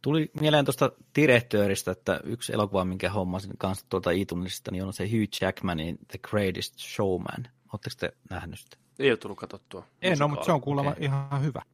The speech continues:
Speaker 2: Hmm.
Speaker 1: Niin, sitä on sanottu.
Speaker 3: Kehuttu,
Speaker 1: No, sillä
Speaker 3: niin.
Speaker 1: mä sen ostin.
Speaker 3: Joo. Kyllä.
Speaker 2: Joo, se, onhan se kiva nähdä Danny DeVito ja Michael
Speaker 3: Niin,
Speaker 2: Keaton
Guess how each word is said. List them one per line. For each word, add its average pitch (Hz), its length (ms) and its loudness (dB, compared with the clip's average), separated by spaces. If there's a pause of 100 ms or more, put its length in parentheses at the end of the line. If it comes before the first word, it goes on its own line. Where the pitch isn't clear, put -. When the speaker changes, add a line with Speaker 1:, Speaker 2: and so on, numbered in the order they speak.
Speaker 2:
Hmm. 107 220 -12 (340)
Speaker 1:
Niin, 127 260 -2
sitä 123 180 -6
on 131 60 -2
sanottu. 117 340 2
Speaker 3:
Kehuttu, 117 360 0
Speaker 1:
No, 117 100 -6
sillä 107 160 -2
Speaker 3:
niin. 120 120 -2
Speaker 1:
mä 85 40 -2
sen 80 140 -2
ostin. 101 340 -8 (1000)
Speaker 3:
Joo. - 280 -6 (3250)
Kyllä. 98 340 -4 (1500)
Speaker 2:
Joo, 151 320 2 (380)
se, 135 300 -8 (520)
onhan 135 220 -2
se 131 140 -4
kiva 127 280 4
nähdä 113 260 0 (380)
Danny 117 300 0
DeVito 107 560 -2
ja 92 300 -2 (580)
Michael 113 320 -2
Speaker 3:
Niin, 185 220 2
Speaker 2:
Keaton - 100 0